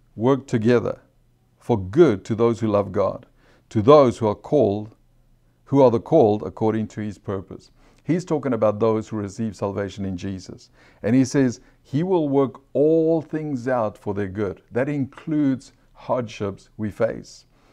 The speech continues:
And he says, he will work them out for his good. Why? Because he sees the bigger picture. That's in essence what that's telling us right there. In actual fact, the Passion Translation helps us get this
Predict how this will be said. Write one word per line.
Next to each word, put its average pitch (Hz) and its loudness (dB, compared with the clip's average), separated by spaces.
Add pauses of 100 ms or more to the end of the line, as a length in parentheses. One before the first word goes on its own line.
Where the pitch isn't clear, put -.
(180)
And 117 0
he 123 2
says, 123 0
he 143 2
will 165 4
work 156 2
them 131 0
out 143 0
for 110 -8
his 101 -6
good. 107 -6
Why? 110 -4 (400)
Because 117 -6
he 101 -10
sees 117 -6 (160)
the 101 -6
bigger 101 -8 (240)
picture. - -10 (480)
That's - -6
in 120 2
essence 117 -6
what 98 -4
that's 95 -8
telling 101 -8
us 90 -10 (240)
right 90 -4
there. 95 -8 (600)
In 95 -4
actual 135 2
fact, 120 2
the 107 -2
Passion 143 -4
Translation 98 -6 (220)
helps 120 -4
us 98 -6
get 101 -4
this 98 -6